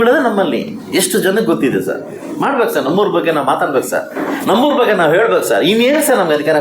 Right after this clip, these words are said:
ಕೊಟ್ಟಿದ್ದಾರೆ? So ಖಂಡಿತವಾಗ್ಲೂ ನೀವೊಂದು ಕಮಿಟಿ ಮಾಡ್ಕೊಂಡು, ಜವಾಬ್ದಾರಿ ವಹಿಸ್ಕೊಂಡು, ಆ ಜವಾಬ್ದಾರಿ ಅಚ್ಚುಕಟ್ಟಾಗಿ ಮಾಡ್ತಕ್ಕೆ, ಮಾಡೋಕ್ಕೆ ನೀವೊಂದು ಕಮಿಟಿ ಮಾಡಿ, ಯಾರ್ಯಾರು ಏನೇನು ಜವಾಬ್ದಾರಿ ಅಂತ ಹೇಳಿ, ನಾನೇನು ಬೇಕೋ ನಂಗೆ ಜವಾಬ್ದಾರಿ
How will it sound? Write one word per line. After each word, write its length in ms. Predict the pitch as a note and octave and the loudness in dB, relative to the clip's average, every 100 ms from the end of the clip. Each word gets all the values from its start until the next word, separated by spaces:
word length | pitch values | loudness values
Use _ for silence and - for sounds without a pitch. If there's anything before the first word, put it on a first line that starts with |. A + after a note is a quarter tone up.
| B2+ | 0
ಕೊಟ್ಟಿದ್ದಾರೆ? 380 | A2+ G#2 G2+ - - - - - - - - - - - - - | -4 -2 -2 -4 -8 -12 -12 -10 -10 -10 -12 -12 -16 -16 -10 -4
So 40 | C#3+ D#3 | -2 0
ಖಂಡಿತವಾಗ್ಲೂ 560 | F#3+ A3+ G#3+ G3+ A#3 - - - - - | -2 0 0 2 0 -2 -6 -14 -14 -2
ನೀವೊಂದು 240 | D3+ E3+ E3+ | 0 2 0
ಕಮಿಟಿ 260 | D#3+ F#3 A#3 G3+ | -2 0 0 2
ಮಾಡ್ಕೊಂಡು, 420 | F3+ F3 F3 G3+ A3 - - - A#2+ | 0 0 0 0 -2 -6 -12 -10 -2
ಜವಾಬ್ದಾರಿ 440 | D#3+ - F#3+ F#3+ E3+ | 0 2 2 2 2
ವಹಿಸ್ಕೊಂಡು, 440 | D#3 D#3 D#3 E3+ G#3 - - A2 - - - - - - - - - | 0 2 0 2 -2 -4 -10 -12 -12 -18 -18 -14 -12 -12 -14 -14 -6
ಆ 40 | D#3 D3+ | -4 0
ಜವಾಬ್ದಾರಿ 380 | E3+ G3 G3+ E3+ | 2 2 2 2
ಅಚ್ಚುಕಟ್ಟಾಗಿ 460 | D#3+ - G#3 G3+ D#3+ | 0 -2 0 0 0
ಮಾಡ್ತಕ್ಕೆ, 360 | D3 C#3+ C3+ - C3 | 0 -2 -2 -2 0
ಮಾಡೋಕ್ಕೆ 280 | D3+ D#3 D#3+ D3 | 2 0 0 0
ನೀವೊಂದು 220 | C#3 - | 0 0
ಕಮಿಟಿ 240 | D#3+ F3+ F#3 | -2 0 2
ಮಾಡಿ, 160 | E3+ F#3 - - - - - - - A#2+ | 2 2 -2 -10 -14 -16 -16 -14 -8 -2
ಯಾರ್ಯಾರು 260 | D#3 F#3+ F3 E3+ | 2 2 2 2
ಏನೇನು 200 | F3+ D#3 | 0 2
ಜವಾಬ್ದಾರಿ 300 | D#3+ D#3 D3+ D3 | 0 2 2 0
ಅಂತ 100 | C#3 D#3 | 0 0
ಹೇಳಿ, 180 | F3+ - G#2 - - - - C#3 | 0 -2 -4 -8 -8 -10 -6 -4
ನಾನೇನು 340 | F3 G#3 G#3+ G#3 | 0 0 2 0
ಬೇಕೋ 160 | G#3+ G3+ | 2 2
ನಂಗೆ 160 | F#3 E3+ | 2 2
ಜವಾಬ್ದಾರಿ 300 | F#3 F#3 | 2 2